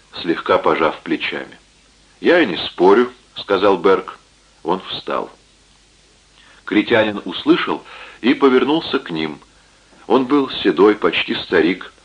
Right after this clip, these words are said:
а когда улыбался, вот как сейчас, то становился похож на молодого медведя. «Спасибо», —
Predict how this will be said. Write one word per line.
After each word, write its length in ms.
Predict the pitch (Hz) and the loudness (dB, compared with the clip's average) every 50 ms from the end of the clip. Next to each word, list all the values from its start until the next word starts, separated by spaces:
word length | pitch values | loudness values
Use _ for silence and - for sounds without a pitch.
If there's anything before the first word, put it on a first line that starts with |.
| - - - - - | -20 -20 -20 -16 -14
а 120 | - 92 | -6 -4
когда 340 | - 104 95 101 113 120 117 | -2 0 2 2 4 4 4
улыбался, 840 | - 110 107 113 117 113 156 180 180 170 - - - 82 76 67 - - _ _ | 4 4 4 4 4 4 4 4 4 4 2 -2 -6 -6 -8 -8 -10 -16 _ _
вот 220 | - 80 92 90 - | -6 -4 -4 -4 -2
как 200 | - 82 - - | -4 -4 -4 -6
сейчас, 540 | - 98 90 - - - - - - - - _ _ _ - - - _ | -8 -8 -8 -8 -8 -8 -10 -12 -14 -14 -18 _ _ _ -20 -20 -8 _
то 140 | - 139 156 | 0 0 0
становился 640 | - - - 110 98 87 87 113 131 123 - - - | -2 -2 -2 0 0 2 0 0 -2 -2 -4 -6 -4
похож 440 | - 87 80 - - 104 107 - - | -4 -4 -4 0 0 -2 -2 0 -2
на 100 | 98 92 | -2 -2
молодого 500 | 90 90 85 80 73 71 87 92 92 92 | 0 2 2 2 2 2 0 0 0 0
медведя. 600 | 90 90 82 80 73 67 69 67 65 67 69 69 - _ _ _ _ _ _ _ _ _ _ _ - | -2 -4 -6 -8 -8 -8 -8 -8 -8 -10 -14 -18 -18 _ _ _ _ _ _ _ _ _ _ _ -18
«Спасибо», — 800 | - - - 92 87 - - - 107 127 131 110 90 73 62 | -18 -4 -2 -2 -2 -2 -2 0 2 4 4 4 2 -2 -2